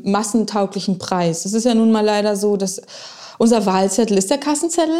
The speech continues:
meiner Meinung nach. Aber wenn das alles nicht da ist oder zu weit weg oder zu teuer, whatever, dann wird die Masse das nicht,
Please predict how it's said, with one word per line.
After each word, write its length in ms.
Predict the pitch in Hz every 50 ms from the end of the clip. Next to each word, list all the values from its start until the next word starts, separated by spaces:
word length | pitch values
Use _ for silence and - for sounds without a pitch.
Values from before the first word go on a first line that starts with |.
| 359 359 349
meiner 240 | 302 269 277 277 277
Meinung 300 | 277 269 269 269 269 262
nach. 240 | 262 269 269 262 240
Aber 100 | 214 196
wenn 160 | 202 214 214
das 160 | 208 202 208
alles 300 | - - 208 220 208 214
nicht 240 | 214 214 196 - -
da 240 | 202 220 262 285 294
ist 140 | 285 277 226
oder 160 | 214 208 208
zu 160 | 208 - 202
weit 180 | 202 196 190 196
weg 180 | 240 254 247
oder 200 | 233 208 202 190
zu 100 | 190 -
teuer, 400 | 190 - - 262 277 302 277 262
whatever, 600 | 220 220 226 226 - - 202 202 202 196 208 220 214 - - - - - - - -
dann 340 | - 196 202 208 208 208 190
wird 140 | 202 214 208
die 80 | 254
Masse 320 | 226 208 202 208 - - 214
das 220 | - 208 202 -
nicht, 380 | 196 190 185 - - - -